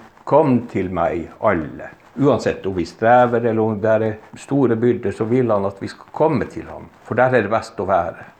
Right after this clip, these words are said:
Og så vil han lede oss, så vil han følge oss, og så vil han vokte oss gjennom hele livet. Og når livet er i ferd med å gå imot slutt, så leste vi her at den store hyrden, han vekte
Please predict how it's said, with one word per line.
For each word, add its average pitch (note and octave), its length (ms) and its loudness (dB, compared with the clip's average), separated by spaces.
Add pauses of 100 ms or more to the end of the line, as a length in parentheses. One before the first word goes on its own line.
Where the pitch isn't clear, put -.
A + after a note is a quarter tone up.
(140)
Og A#2+ 80 0
så D#3+ 120 4
vil E3+ 160 4
han D#3 180 2
lede E3 340 4
oss, E3 220 2 (220)
så - 80 -6
vil G#2+ 160 2
han G2 160 0
følge D3+ 400 2
oss, C#3+ 180 -2
og G#2 100 -6
så A2 160 -2
vil A#2+ 200 2
han A#2 160 0
vokte C3+ 460 -2
oss - 180 -10
gjennom A2 400 0
hele G#2+ 240 0
livet. A#2 480 -4 (160)
Og A#2+ 100 0
når B2 300 4
livet B2 480 2 (360)
er A#2 120 2
i A#2 40 -2
ferd B2 280 2
med A2 100 0
å G#2+ 60 -4
gå A2 160 0
imot G#2 320 -2
slutt, - 480 -8 (220)
så C3+ 100 0
leste C3 300 2
vi A#2 80 -2
her A#2 460 0 (180)
at - 220 -10
den A#2 180 4
store F3 400 2
hyrden, - 540 -6 (180)
han C#3 200 2
vekte D#3 360 -2